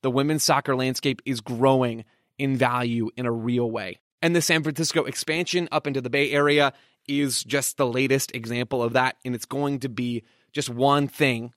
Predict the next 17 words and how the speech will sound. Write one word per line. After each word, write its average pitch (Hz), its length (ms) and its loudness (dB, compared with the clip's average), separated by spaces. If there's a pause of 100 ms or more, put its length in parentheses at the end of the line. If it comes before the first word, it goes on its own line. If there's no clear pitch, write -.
(120)
in 139 80 2
a 123 80 6
long 127 460 4
line 120 520 -2 (160)
of 120 140 -10
things 104 520 -8 (200)
that 120 160 -6
point 120 200 -4
us 113 140 -8
in 110 60 -12
this 107 160 -10
direction. - 380 -12 (460)
So, - 220 4
folks 208 320 2
in 214 60 -2
the 202 100 2
Bay 208 360 4